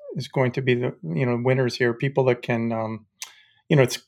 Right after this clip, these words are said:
kind of become a cliche over the last couple of years in the marketing industry is, you know, being a purpose brand or, you know, building loyalty with your consumers.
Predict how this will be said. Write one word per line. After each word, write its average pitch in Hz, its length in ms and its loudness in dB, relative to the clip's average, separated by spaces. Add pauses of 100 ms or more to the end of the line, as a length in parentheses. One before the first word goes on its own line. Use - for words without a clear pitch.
kind 160 160 6
of 123 120 2
become 135 320 4
a 113 40 2
cliche 131 560 4
over 117 200 2
the 117 100 -2
last 113 280 0
couple 131 200 0
of 123 40 4
years 120 160 2
in 123 60 0
the 120 60 0
marketing 117 420 0
industry 117 420 0
is, 113 260 -2
you 127 140 2
know, 113 260 -2 (540)
being 127 160 6
a 117 60 2
purpose - 520 2
brand 120 640 4
or, 113 240 0
you 135 120 0
know, 110 200 -4
building 123 520 4 (420)
loyalty 127 460 6
with 120 240 0
your 120 100 -2
consumers. 123 880 0